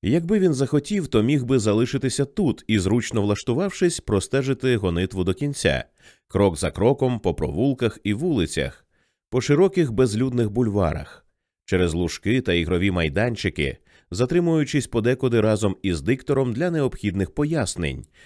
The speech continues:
і знову по провулках аж до охопленого полум'ям будинку Блеків, і нарешті знову сюди, до цього помешкання, де вони з Фабером сидять і п'ють віскі, а електронне чудовисько, безмовне як сама смерть,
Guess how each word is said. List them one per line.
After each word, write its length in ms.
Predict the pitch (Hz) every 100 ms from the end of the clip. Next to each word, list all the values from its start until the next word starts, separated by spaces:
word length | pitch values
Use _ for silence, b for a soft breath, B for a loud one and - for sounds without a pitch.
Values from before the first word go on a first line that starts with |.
| b
і 160 | - 98
знову 400 | 78 101 131 135
по 140 | 110
провулках 680 | 87 80 78 160 156 139 -
аж 220 | 156 160 123
до 200 | 123 101
охопленого 640 | - 143 135 123 113 110
полум'ям 580 | - 110 117 110 107 87
будинку 480 | 87 82 90 82 117
Блеків, 520 | 151 165 95 80 67 - _ b b b
і 100 | 80
нарешті 480 | 82 85 104 - 98
знову 340 | 80 90 92
сюди, 440 | 92 147 151 90 - _ -
до 200 | 78 85
цього 300 | - 78 82
помешкання, 680 | 113 139 135 - 73 69 - _ _ _ _ -
де 120 | 123
вони 240 | 151 165 151
з 80 |
Фабером 500 | - 101 117 139 120
сидять 500 | - 87 73 113 139 -
і 80 | 95
п'ють 320 | 76 82 -
віскі, 540 | 143 151 - 78 64 - b b b
а 120 | 73 82
електронне 680 | 90 90 - 117 131 117
чудовисько, 720 | - 87 73 131 135 123 135 113
безмовне 680 | 85 92 85 127 123 104
як 220 | 95 90 -
сама 320 | 92 85 73
смерть, 520 | - 120 156 -